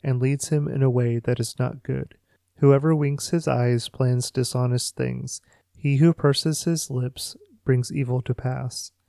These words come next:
Gray hair is a crown of glory. It is gained in a righteous life. Whoever is slow to anger is better than the mighty, and he who rules his spirit than he who takes a city. The law is cast into the lap,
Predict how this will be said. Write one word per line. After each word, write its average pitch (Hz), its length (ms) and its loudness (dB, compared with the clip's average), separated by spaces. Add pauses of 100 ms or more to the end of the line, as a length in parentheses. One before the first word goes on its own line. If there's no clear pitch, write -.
(540)
Gray 143 240 4
hair 139 460 4
is 131 200 0
a 131 80 4
crown 127 360 2
of 120 140 0
glory. 120 640 0
It 139 160 4
is 151 160 2
gained 127 400 0
in 135 240 0
a 123 80 4
righteous 123 500 -2
life. 123 400 -6 (380)
Whoever 139 420 6
is 160 140 2
slow 135 300 4
to - 200 -4
anger 123 380 0
is 120 180 -2
better 127 300 2
than 123 240 0
the 127 80 0
mighty, 120 480 -2 (100)
and 131 140 2
he 143 180 0
who 170 180 6
rules 135 420 4
his 147 120 0
spirit 120 520 0
than 123 180 4
he 127 240 0
who 131 100 2
takes 123 340 -2
a 123 60 0
city. 120 480 -4 (520)
The 139 100 2
law 131 240 4
is 165 260 -2
cast 123 480 0
into 127 220 0
the 143 120 0
lap, 123 360 -2